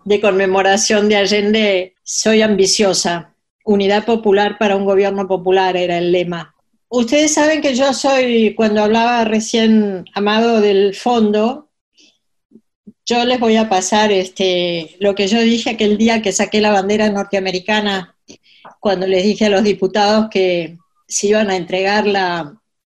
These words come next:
soberanía política como habían entregado la soberanía económica,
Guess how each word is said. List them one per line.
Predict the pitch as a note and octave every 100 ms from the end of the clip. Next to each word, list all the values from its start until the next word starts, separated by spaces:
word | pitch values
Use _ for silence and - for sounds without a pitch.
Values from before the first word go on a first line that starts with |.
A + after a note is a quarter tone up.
| _ -
soberanía | - - G3+ F#3 F#3 G#3 G#3+
política | A3 G3+ A3 A3+ G#3 G3
como | F3+ F#3
habían | F#3+ G3
entregado | F#3 G3 F#3+ G3+ G3+
la | F#3+
soberanía | - G3 F#3 F#3+ G3
económica, | A3 F#3+ F3+ F3+ F#3+